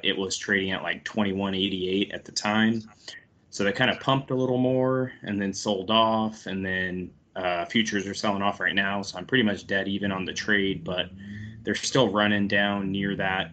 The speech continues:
um, oversold level. So I like the entry. Um, so I did go long. That was a futures trade I got into. And then I also sold, uh, this is an iron butterfly on Jets.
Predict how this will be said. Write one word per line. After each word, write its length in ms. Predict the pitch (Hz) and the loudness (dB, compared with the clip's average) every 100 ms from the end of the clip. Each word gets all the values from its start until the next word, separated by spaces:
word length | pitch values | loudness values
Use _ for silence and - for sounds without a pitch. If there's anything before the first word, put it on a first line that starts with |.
| 87 | -12
um, 520 | 95 92 87 82 73 - - - - _ - | -10 -6 -6 -8 -12 -18 -20 -20 -20 _ 0
oversold 600 | 107 101 101 113 104 87 | 0 0 -2 0 -2 0
level. 460 | 101 107 131 139 - - | 0 0 -2 -4 -10 -8
So 260 | 104 98 | -2 0
I 140 | 90 92 | 2 2
like 280 | 98 - | 0 0
the 80 | 98 | -4
entry. 640 | 95 107 107 131 131 135 - _ _ _ _ | 0 0 0 0 0 -2 -10 _ _ _ _
Um, 340 | 98 95 92 92 | -4 -2 -2 -4
so 140 | 95 | -6
I 20 | |
did 220 | 92 107 | -2 0
go 100 | 113 | 2
long. 500 | 104 95 98 98 98 98 | 2 2 2 2 0 -2
That 120 | - | -4
was 140 | 95 | -6
a 40 | - | -6
futures 480 | - 110 113 107 | 0 0 2 -4
trade 320 | - 110 107 104 | 0 0 2 0
I 60 | |
got 240 | 104 107 107 | 0 0 2
into. 560 | 104 - 110 107 104 | 0 0 4 4 4
And 160 | 98 101 | 0 0
then 80 | 92 | 0
I 140 | 90 | 0
also 500 | 104 117 - 127 120 | 0 0 0 0 0
sold, 720 | 113 - 107 107 107 104 101 - | -2 0 0 2 0 -2 -6 -10
uh, 720 | 95 95 98 98 98 98 98 | -6 -4 -2 -2 -2 -2 -4
this 240 | 95 110 120 | 0 0 0
is 160 | 104 | 0
an 80 | 101 | 4
iron 280 | 101 101 92 | 4 4 -2
butterfly 680 | 101 104 101 - 90 85 87 | 0 0 0 -2 -2 -2 -4
on 180 | 90 90 | -6 -4
Jets. 800 | 85 98 135 - - - - | 0 2 2 -2 -8 -8 -8